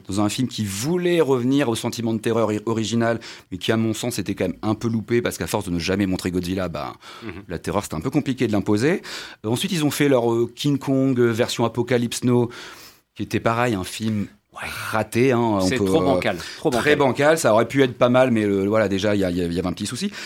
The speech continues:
Speaker 1: Et puis ensuite, il y avait cette petite scène post-générique, hein, parce que c'est la grande mode, c'est on a, on a rien dit dans, dans le film actuel, mais on va mettre une scène à la fin pour vous dire, euh, « Venez, le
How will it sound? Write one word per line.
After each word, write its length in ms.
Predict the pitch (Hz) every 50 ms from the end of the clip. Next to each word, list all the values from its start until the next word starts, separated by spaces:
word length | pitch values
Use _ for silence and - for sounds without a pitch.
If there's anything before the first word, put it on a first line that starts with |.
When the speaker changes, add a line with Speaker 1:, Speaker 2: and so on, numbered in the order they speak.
| - - - - _ -
Speaker 1:
Et 100 | 165 165
puis 160 | 165 202 214
ensuite, 260 | 175 139 147 185 196
il 60 | 196
y 40 | 156
avait 80 | 139 147
cette 180 | 147 151 127
petite 280 | - 165 156 - 151 123
scène 280 | - - 147 151 143 123
post-générique, 600 | - - 131 120 107 131 120 113 - 117 143 135
hein, 60 | 131
parce 120 | 127 - -
que 40 |
c'est 100 | 107 -
la 80 | 113 101
grande 220 | 95 95 98 98
mode, 200 | 101 117 135 135
c'est 120 | - - 120
on 160 | 113 110 104
a, 100 | 101 98 - -
on 80 | 120 117
a 40 | 110
rien 140 | 123 131 127
dit 80 | 127
dans, 160 | 127 123 117
dans 160 | 110 - - 117
le 60 | 107
film 120 | - 120
actuel, 280 | 113 107 - - 135 156
mais 80 | 160
on 20 | 135
va 100 | 117 110
mettre 220 | 110 110 - -
une 60 | 117
scène 160 | 104 120 110 101
à 20 |
la 60 | 104
fin 140 | - 131 135
pour 120 | - 104
vous 80 | 95 107
dire, 160 | 117 123 -
euh, « 80 | - -
Venez, 120 | - 135
le 40 | 117